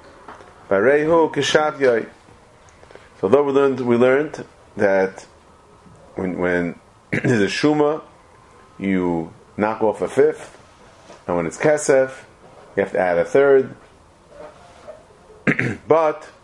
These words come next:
if it's Chaticha Zahav, says Rashi, Hareu Kishav Yai,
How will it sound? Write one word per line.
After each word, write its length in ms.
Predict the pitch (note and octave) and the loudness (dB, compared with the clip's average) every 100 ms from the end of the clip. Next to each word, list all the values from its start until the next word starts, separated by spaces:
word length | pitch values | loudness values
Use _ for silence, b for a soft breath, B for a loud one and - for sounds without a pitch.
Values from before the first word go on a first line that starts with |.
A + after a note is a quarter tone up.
| _ _ _ | _ _ _
if 80 | G#2+ | -6
it's 100 | - | -2
Chaticha 520 | G#2 - G3 - C3+ | -2 2 0 2 0
Zahav, 340 | A2+ B2 B2+ | 2 2 2
says 200 | - C3+ | 2 2
Rashi, 580 | B2 B2 A#2+ - D3 D#3 - B B B - | 2 2 -2 0 0 0 -6 B B B 0
Hareu 280 | B2+ D#3+ | 2 2
Kishav 400 | D#3+ D#3 E3+ D3+ | -2 -2 2 2
Yai, 320 | D3 C#3 C3 | 2 2 0